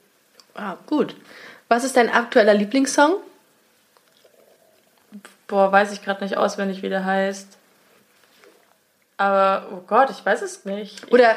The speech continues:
Speaker 1: oder was hast du auf deiner Playlist zuletzt gehört? Oder was ist auf deiner Playlist
Speaker 2: Ich hab
Speaker 1: drauf?
Speaker 2: letztens all-, ich hab gerade eben auf dem Weg hierhin alle meine Lieder gehört.
Speaker 1: Warte,
Speaker 2: Aber
Speaker 1: ich
Speaker 2: in
Speaker 1: guck
Speaker 2: meiner
Speaker 1: auch mal.
Speaker 2: letzten Playlist ist
Speaker 1: Wie heißt deine Playlist, by the way?
Speaker 2: Boah, ich hab,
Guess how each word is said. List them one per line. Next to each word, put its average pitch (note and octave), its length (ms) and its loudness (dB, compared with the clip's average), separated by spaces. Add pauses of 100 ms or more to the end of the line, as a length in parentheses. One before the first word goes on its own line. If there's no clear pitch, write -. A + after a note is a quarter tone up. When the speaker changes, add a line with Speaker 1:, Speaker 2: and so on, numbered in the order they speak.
Speaker 1:
oder A#3+ 180 4
was B3 140 -2
hast D4 160 -4
du - 80 2
auf - 100 0
deiner A3+ 220 0
Playlist B3 480 0
zuletzt A3 380 -2
gehört? F#3+ 320 0
Oder F#3+ 180 2
was A3 160 2
ist A3 140 -6
auf - 100 -6
deiner G3 180 -4
Playlist G3 520 -2
Speaker 2:
Ich - 60 -8
hab D#3 80 4
Speaker 1:
drauf? G#3 180 0
Speaker 2:
letztens G#3 340 -6 (100)
all-, G3+ 200 2
ich G3+ 120 -10
hab - 540 -6
gerade G3+ 240 0
eben G#3+ 140 -2
auf G#3 140 -2
dem G3+ 120 -8
Weg G3+ 180 -4
hierhin G3 420 -6
alle G3 220 2
meine G3 260 -4
Lieder G3 280 -6
gehört. G3+ 380 -4 (1120)
Speaker 1:
Warte, G3 180 0
Speaker 2:
Aber G3+ 80 2
Speaker 1:
ich G#3 40 2
Speaker 2:
in G3+ 60 0
Speaker 1:
guck G#3+ 80 2
Speaker 2:
meiner G3+ 180 0
Speaker 1:
auch G3 40 0
mal. G#3 100 2
Speaker 2:
letzten A3 300 -2
Playlist G#3 640 -4
ist - 600 -10 (1600)
Speaker 1:
Wie G#3+ 100 0
heißt C4 200 2
deine E3+ 160 2
Playlist, E3 420 -4
by D#3 140 0
the D#3 100 0
way? E3 240 0 (460)
Speaker 2:
Boah, G#3 140 -6
ich G3+ 120 -8
hab, G3 120 -6